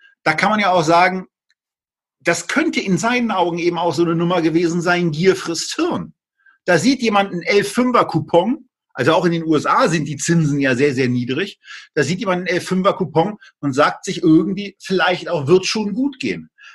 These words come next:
Aber, äh, da muss man dann eben auch die Frage stellen, da kann sich ja jeder mal umhören in seinem eigenen, äh, Verwandten- und Bekanntenkreis, wenn er da Menschen hat, die die sechzig überschritten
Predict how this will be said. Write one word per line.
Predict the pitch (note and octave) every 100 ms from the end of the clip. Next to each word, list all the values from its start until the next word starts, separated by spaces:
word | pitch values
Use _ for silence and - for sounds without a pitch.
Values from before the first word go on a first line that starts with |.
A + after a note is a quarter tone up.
| - F#2+ - - D#3
Aber, | D#3+ E3+ E3 E3 - - _ _
äh, | D3+ -
da | - -
muss | D3+ A3+ A#3
man | A3
dann | G3
eben | F#3+ G3+ F3
auch | A3 A#3+
die | G3
Frage | - E3+ D3+ D#3
stellen, | D3+ E3 D3 F3 G#3+ - - - _ _ _ - - - - _ _
da | - D3+
kann | D#3 A3+
sich | A3+
ja | F#3
jeder | D#3 E3 B3+ G#3+
mal | F3 E3 E3 - _ _ -
umhören | C4 D4+ F3 D#3 A#2+
in | C3 C3
seinem | D3 G#3+ G#3+ D#3 C3
eigenen, | - E3 D#3+ D#3+ C#3 C3
äh, | -
Verwandten- | C3 D3 B2+ D#3 B2+ D#3
und | D3 B2+
Bekanntenkreis, | D#3+ - D3+ D3+ D3 - D3+ F3 - - - _ _ -
wenn | A2+ G3+
er | G3
da | F3+ F3+
Menschen | F#3 G3+ - E3+
hat, | G#3 -
die | F#3
die | D#3+
sechzig | C3 G#3+ - - E3+ -
überschritten | D#3 D3+ - C#4 - A3 C#3+